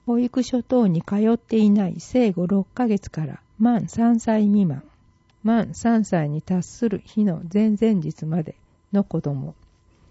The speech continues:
利用料、子ども一人一時間あたり三百円。実施時間、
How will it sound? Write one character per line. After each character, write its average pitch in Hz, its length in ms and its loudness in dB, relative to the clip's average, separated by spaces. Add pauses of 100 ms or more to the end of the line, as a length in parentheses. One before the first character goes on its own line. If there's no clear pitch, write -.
(160)
利 190 140 2
用 226 240 2
料、 151 260 -6 (240)
子 214 140 -4
ど 226 100 2
も 220 160 2
一 233 240 -4
人 170 160 -2
一 208 220 -4
時 214 120 -2
間 214 280 0
あ 214 80 -2
た 156 160 -2
り 117 140 -8
三 180 320 -2
百 170 280 -6
円。 147 220 -8 (500)
実 185 160 -4
施 - 280 -8
時 226 160 -2
間、 151 280 -8